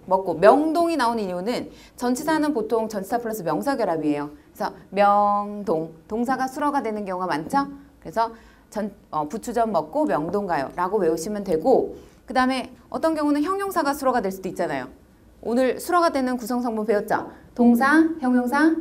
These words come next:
또. 명사, 대명사, 또.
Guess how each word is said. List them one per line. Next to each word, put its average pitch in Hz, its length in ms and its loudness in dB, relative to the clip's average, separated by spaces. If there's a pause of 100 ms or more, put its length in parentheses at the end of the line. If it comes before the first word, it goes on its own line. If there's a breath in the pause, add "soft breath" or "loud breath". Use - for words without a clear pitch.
(160)
또. - 380 2 (480)
명사, 254 720 4
대명사, 226 600 2 (260)
또. - 360 6